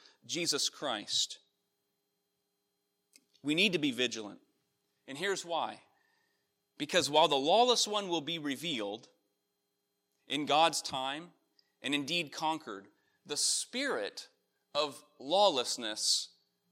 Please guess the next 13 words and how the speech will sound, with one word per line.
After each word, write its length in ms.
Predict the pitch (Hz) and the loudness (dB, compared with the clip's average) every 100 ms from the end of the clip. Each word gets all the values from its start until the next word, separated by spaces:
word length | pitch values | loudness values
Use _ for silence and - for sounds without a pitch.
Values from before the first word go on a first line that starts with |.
| _ _ _ _ _ _ _ | _ _ _ _ _ _ _
lurks 720 | 123 143 135 - - - - - | 0 4 4 2 0 0 0 -4
around. 400 | 127 120 110 101 - - _ _ _ | -2 0 -2 -8 -18 -20 _ _ _
The 100 | 135 | -4
spirit 800 | 151 - - 247 294 196 98 - - | -2 -2 -2 0 2 2 2 -6 -6
of 180 | 147 131 | -6 -2
lawlessness, 760 | 139 135 123 104 - 98 101 | 6 6 6 0 -4 -8 -10
the 140 | - 139 | -8 -4
spirit 420 | - - 240 240 | -4 -2 2 2
of 60 | 160 | 2
the 80 | |
lawless 540 | 131 123 127 117 - - | 2 4 2 0 -4 -6
one, 340 | 98 98 120 _ _ _ _ _ _ _ | -8 -10 -14 _ _ _ _ _ _ _
is 220 | 170 156 | 2 2